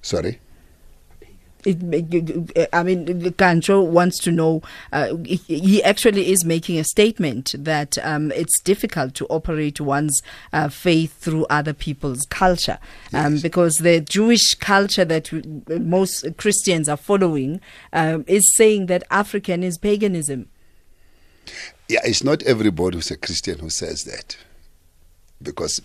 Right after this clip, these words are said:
Speaker 1: personally, I'm saying there are good things within our culture that we can still practice even though we are Christians.
Speaker 2: Like?
Speaker 1: Yes.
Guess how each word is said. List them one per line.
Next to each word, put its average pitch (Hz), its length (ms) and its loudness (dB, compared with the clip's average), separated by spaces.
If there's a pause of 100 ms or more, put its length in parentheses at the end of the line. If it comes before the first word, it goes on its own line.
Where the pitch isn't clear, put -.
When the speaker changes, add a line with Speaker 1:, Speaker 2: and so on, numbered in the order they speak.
Speaker 1:
personally, 82 540 2
I'm 104 240 0
saying 71 540 -2
there 71 180 -4
are 98 160 2
good 82 320 -6
things 69 500 -10
within 76 320 -6
our 64 200 -8
culture 73 400 -6
that 67 220 -8
we 69 100 -8
can - 240 -8
still 95 260 -2
practice - 500 -6
even 73 240 -8
though 67 140 -2
we 67 100 -2
are 65 60 -6
Christians. - 720 -8
Speaker 2:
Like? 160 520 0 (160)
Speaker 1:
Yes. - 340 -12